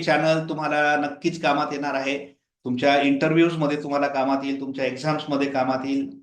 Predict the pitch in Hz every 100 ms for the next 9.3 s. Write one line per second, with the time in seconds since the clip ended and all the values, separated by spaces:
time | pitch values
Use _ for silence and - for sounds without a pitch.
0 | - 139 156 160 156 - 160 156 160 165
1 | 160 - 160 156 143 151 139 156 156 -
2 | 160 170 160 151 147 135 139 147 139 127
3 | 131 139 151 - _ _ - 123 135 135
4 | 135 131 120 127 123 110 107 143 156 147
5 | 156 151 147 156 156 151 156 151 147 165
6 | 123 - _ _ 135 143 - 135 143 156
7 | 160 160 135 - 160 165 160 165 180 139
8 | 135 131 143 147 139 139 147 139 143 143
9 | 143 185